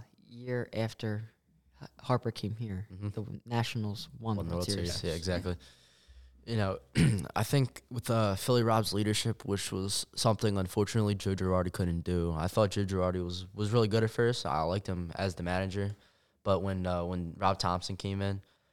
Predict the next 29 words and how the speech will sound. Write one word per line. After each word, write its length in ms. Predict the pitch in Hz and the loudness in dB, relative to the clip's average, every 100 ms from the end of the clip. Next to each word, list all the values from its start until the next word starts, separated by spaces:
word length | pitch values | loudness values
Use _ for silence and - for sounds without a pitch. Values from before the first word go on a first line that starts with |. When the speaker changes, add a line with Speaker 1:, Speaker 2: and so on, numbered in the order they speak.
| _ - | _ -14
Speaker 2:
I 60 | |
think 240 | 95 98 95 | -4 -2 -2
that 160 | 92 | -2
he 180 | 87 101 | 0 -2
just, 360 | 90 87 80 - _ _ | 0 2 2 -2 _ _
he 160 | - 101 | -4 -2
gave 460 | 92 98 101 95 - | 2 4 4 0 -4
what 180 | 101 101 | -4 -2
the 80 | 92 | -4
players 380 | - 95 95 90 | 0 0 0 -2
truly 260 | - 95 | -4 -2
needed, 320 | 87 90 95 | 0 -2 -2
which 220 | 95 95 - | -4 -6 -8
was, 120 | 85 | -6
like, 280 | 85 78 - - - 80 | -6 -8 -16 -20 -20 -4
that 180 | 92 - | -4 -2
emphasis, 380 | 92 - 104 101 | -4 -2 -2 -2
emphasis 600 | - 95 - - 104 98 - _ _ _ _ _ | -2 -4 0 0 2 0 -4 _ _ _ _ _
that 320 | - 92 85 - | 0 0 0 -4
the, 80 | 95 - | -8 -8
and 380 | 95 95 87 71 _ - | 0 0 0 -4 _ -4
emphasis 380 | 104 113 110 | 0 2 2
and 100 | 98 | 0
courage 240 | 92 101 95 | 0 0 2
that 120 | 92 | 0
they 100 | 92 | 0
needed 380 | 92 92 98 92 _ | 0 0 -2 -4 _
to, 260 | - 95 92 | -6 -2 0
uh, 240 | 87 80 | 0 -2